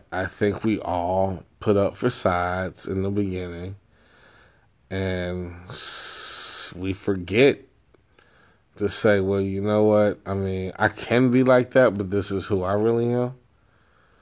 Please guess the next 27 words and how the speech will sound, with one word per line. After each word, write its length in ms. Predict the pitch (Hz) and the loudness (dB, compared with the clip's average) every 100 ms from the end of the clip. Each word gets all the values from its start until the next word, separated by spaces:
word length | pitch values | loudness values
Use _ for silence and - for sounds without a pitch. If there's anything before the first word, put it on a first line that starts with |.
| _ _ _ _ _ - | _ _ _ _ _ -10
And 180 | 98 98 | -4 -2
then 280 | 101 98 95 | 0 0 2
once 300 | 107 104 110 | 2 2 0
you 60 | |
become 540 | 101 101 92 113 107 98 | 0 -2 -2 0 2 2
who 180 | 98 98 | 0 -2
you 180 | 92 | -2
really 480 | 87 87 107 120 104 | -6 2 4 4 4
are 320 | 98 98 95 | 4 4 4
in 200 | 87 90 | 0 -6
a 40 | 87 | -6
relationship, 920 | 85 98 101 95 87 - 90 85 - _ - - _ _ | -4 0 0 -2 -6 -6 -6 -8 -12 _ -20 -20 _ _
that 180 | 90 95 | -6 -2
person 380 | 104 95 87 82 | 2 2 0 -8
feels 380 | - 90 82 - | -6 -6 -6 -10
cheated. 520 | - 87 82 71 - | -10 -8 -8 -12 -14
That 180 | 71 - | -14 -6
person 340 | 95 87 85 | -6 -6 -10
feels 440 | 80 82 80 76 80 | -12 -12 -12 -12 -12
lied 400 | 82 82 80 - | -12 -12 -14 -16
to. 320 | - - - _ - - - _ _ _ - | -18 -18 -20 _ -20 -20 -20 _ _ _ -8
And 360 | 104 101 95 - | -2 0 -2 0
I 120 | 117 | 0
think 440 | - 127 113 92 - | 2 2 2 -2 -6
if 600 | 107 107 95 - - _ _ _ _ _ _ _ _ _ - | -2 -2 -2 -10 -20 _ _ _ _ _ _ _ _ _ -12
you 300 | 95 104 98 - | -8 -6 -8 -14
can't 720 | - - 139 143 123 101 | -14 -6 -2 2 2 0